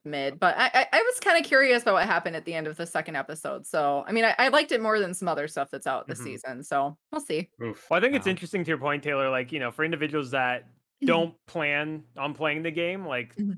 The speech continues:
Speaker 2: this anime is probably a, a decent route then to get the story in just a different kind of format. Um,
Speaker 1: Yeah.
Speaker 2: but to your point too, yeah, if you're playing the game, then there's probably no real reason for
Speaker 1: Mm-hmm.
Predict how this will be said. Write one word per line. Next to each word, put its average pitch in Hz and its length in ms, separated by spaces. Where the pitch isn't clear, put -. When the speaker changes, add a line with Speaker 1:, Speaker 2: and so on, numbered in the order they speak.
Speaker 2:
this 127 180
anime 123 240
is 127 180
probably 127 460
a, 131 320
a 147 80
decent 147 300
route 143 180
then 202 240
to 139 160
get 117 240
the 123 80
story 120 340
in 127 80
just 120 180
a 123 60
different 120 460
kind 123 160
of 123 100
format. 139 640
Um, 117 380
Speaker 1:
Yeah. 226 100
Speaker 2:
but 113 400
to - 80
your 131 80
point 135 200
too, 143 60
yeah, 127 120
if 117 80
you're 165 100
playing 185 280
the 156 80
game, 147 320
then 180 100
there's 131 160
probably 135 220
no 127 140
real 120 200
reason 113 360
for 120 160
Speaker 1:
Mm-hmm. 196 280